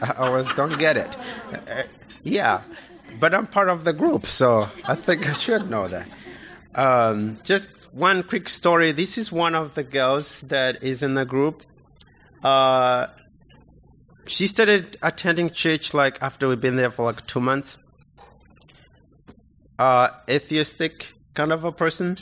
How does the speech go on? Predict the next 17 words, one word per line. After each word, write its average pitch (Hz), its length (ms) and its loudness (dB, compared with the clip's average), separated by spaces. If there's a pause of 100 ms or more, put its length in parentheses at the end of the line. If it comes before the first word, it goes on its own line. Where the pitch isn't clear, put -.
(240)
not 139 220 0
loving 147 400 0
God, 143 420 2 (120)
not 127 260 -4
caring 143 380 0
about 139 360 0
God. 143 380 0 (480)
And 131 140 -4
somehow 151 540 2
somebody 143 560 0
brought 135 360 -2 (240)
to 143 120 -4
church 156 440 -4
and 113 400 -4
she 117 140 -8
started 135 380 -2
attending. 143 640 -2